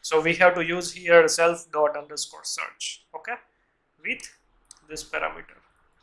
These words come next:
So let me add here like this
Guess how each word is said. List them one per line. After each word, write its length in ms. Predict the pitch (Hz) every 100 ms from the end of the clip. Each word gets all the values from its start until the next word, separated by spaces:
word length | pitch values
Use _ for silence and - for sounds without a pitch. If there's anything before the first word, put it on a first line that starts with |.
| _ _ _ _ _ _ _ _ _ _ _ _
So 180 | - 156
let 240 | 156 156
me 160 | 156 151
add 140 | 156
here 400 | 156 156 151 - - - _ _ _ _ _ _ _ _ - - _ _ _ _ _ _ _ _ _ _ - - _ _ _ _ - - _ _ _ _
like 240 | 147 147 151
this 420 | 247 247 -